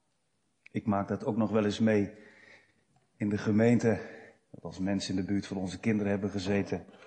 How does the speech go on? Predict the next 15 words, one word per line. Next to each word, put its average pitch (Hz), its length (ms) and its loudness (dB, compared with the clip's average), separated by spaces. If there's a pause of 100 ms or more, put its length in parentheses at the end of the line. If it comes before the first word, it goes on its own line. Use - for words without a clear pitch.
(420)
ze 92 200 -8
zeggen, 95 380 -4
"Dominee, 107 480 0
dat - 100 -4
is - 100 -10
er 101 120 -12
toch - 180 -6
wel 113 160 -8
echt - 280 -10
één 127 240 -6
van 104 260 -8
u." 120 360 -4 (2250)
Mooi 151 240 6
is 104 140 0
dat, - 360 -8